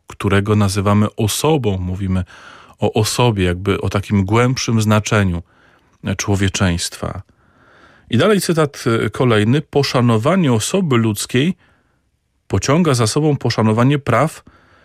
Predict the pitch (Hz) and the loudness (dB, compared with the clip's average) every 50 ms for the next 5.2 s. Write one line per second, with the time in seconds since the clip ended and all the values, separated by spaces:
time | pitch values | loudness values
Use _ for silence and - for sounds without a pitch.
0 | _ _ _ _ _ - - - 135 185 180 156 170 139 - 131 120 113 123 131 | _ _ _ _ _ -10 -4 -2 0 0 0 0 -2 -2 0 0 0 2 2 0
1 | 170 180 156 123 113 139 139 151 139 131 123 117 117 143 147 160 - - - - | 0 0 0 0 0 0 0 0 0 0 0 2 2 2 2 0 -2 -4 -2 0
2 | 143 135 131 - 131 123 - - - 143 139 131 127 131 113 101 90 87 78 - | 0 0 0 -2 -4 -4 -4 -4 -2 0 2 2 2 2 2 2 0 -2 -6 -8
3 | - _ _ _ _ _ _ _ _ _ _ _ _ _ _ _ _ _ _ _ | -12 _ _ _ _ _ _ _ _ _ _ _ _ _ _ _ _ _ _ _
4 | _ _ _ _ _ _ _ - - 113 131 143 139 135 120 - 127 113 - - | _ _ _ _ _ _ _ -2 0 2 2 2 2 2 0 0 0 -2 0 0
5 | 113 107 104 | 0 0 0